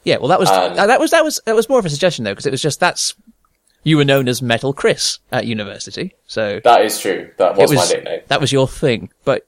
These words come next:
Speaker 1: I, I would have
Speaker 2: Yes.
Speaker 1: accepted anything, but that was my assumption going forward.
Speaker 2: Yeah,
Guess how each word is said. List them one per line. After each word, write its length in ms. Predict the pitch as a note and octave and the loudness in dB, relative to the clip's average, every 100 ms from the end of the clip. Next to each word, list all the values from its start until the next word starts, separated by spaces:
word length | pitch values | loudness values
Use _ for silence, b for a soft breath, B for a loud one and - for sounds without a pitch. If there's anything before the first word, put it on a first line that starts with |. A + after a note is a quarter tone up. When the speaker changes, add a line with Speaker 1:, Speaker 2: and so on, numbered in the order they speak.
| _ | _
Speaker 1:
I, 120 | D#3 | 0
I 60 | C3 | 2
would 120 | B2 | 2
have 80 | A#2 | -2
Speaker 2:
Yes. 60 | |
Speaker 1:
accepted 280 | - D#3 A#2 | -2 -2 0
anything, 380 | D#3+ B2+ A2+ C#3+ _ | -2 -2 -6 -10 _
but 200 | G2 - _ | -10 -10 _
that 140 | B2+ | -2
was 120 | B2 B2 | -2 -2
my 360 | A#2+ A#2 A2+ - | 0 0 -2 -8
assumption 420 | B2 - A2 - G#2+ | -8 -8 -8 -12 -10
going 180 | G#2 | -10
forward. 300 | G2+ G#2 B1+ - _ _ _ _ - | -10 -14 -14 -20 _ _ _ _ 0
Speaker 2:
Yeah, 320 | A2+ G2+ | 2 2